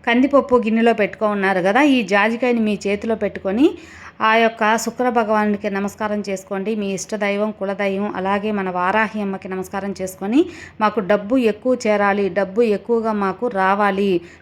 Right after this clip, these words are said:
ధనయోగం కలవాలి, కలగాలి, మాకు కుబేర, ఆ, లక్ష్మీ యోగం కలగాలి"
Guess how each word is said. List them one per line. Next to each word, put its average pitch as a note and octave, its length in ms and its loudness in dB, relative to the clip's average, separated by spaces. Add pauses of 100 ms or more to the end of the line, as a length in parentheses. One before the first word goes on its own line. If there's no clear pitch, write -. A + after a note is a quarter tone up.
(120)
ధనయోగం A#3+ 540 2
కలవాలి, G3+ 520 0
కలగాలి, G3+ 640 0
మాకు G3 300 -4
కుబేర, A#3 580 2 (500)
ఆ, F#3+ 200 0
లక్ష్మీ G3+ 400 4
యోగం A3 300 4
కలగాలి" G#3 600 0